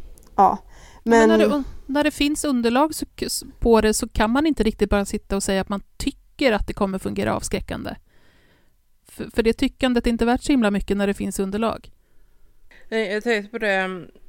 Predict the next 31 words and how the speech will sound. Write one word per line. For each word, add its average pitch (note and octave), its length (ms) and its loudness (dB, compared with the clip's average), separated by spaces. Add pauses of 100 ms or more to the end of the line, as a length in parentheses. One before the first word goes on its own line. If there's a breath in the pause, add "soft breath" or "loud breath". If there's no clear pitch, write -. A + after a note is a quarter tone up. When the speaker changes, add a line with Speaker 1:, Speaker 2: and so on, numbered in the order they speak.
(260)
Speaker 3:
alltså F#3+ 200 -10
dels G#3+ 400 -8
det G#3 100 -8
här F#3 60 -8
med F3 140 -8
dumpen F3 380 -8
till G#3 60 -10
exempel, E3+ 380 -12
när E3+ 100 -10
de E3+ 80 -8
säger E3+ 280 -6
att, E3+ 80 -12
ja, F3 100 -6
men F3 180 -8
det E3+ 80 -4
är E3 40 -4
avskräckande. F#3 920 -6 (480 soft breath)
Och G3 100 -10
så F#3+ 80 -10
tar A3+ 200 -2
de A3 120 -6
som G#3 180 -8
exempel C#4+ 720 -4
att F#3+ 100 -10
de F3 200 -6
nu E3+ 300 -4 (520 soft breath)
märker G#3 640 -4
i G3+ 100 -6
en F#3+ 100 -8
del E3+ 300 -4
såna E3 380 -6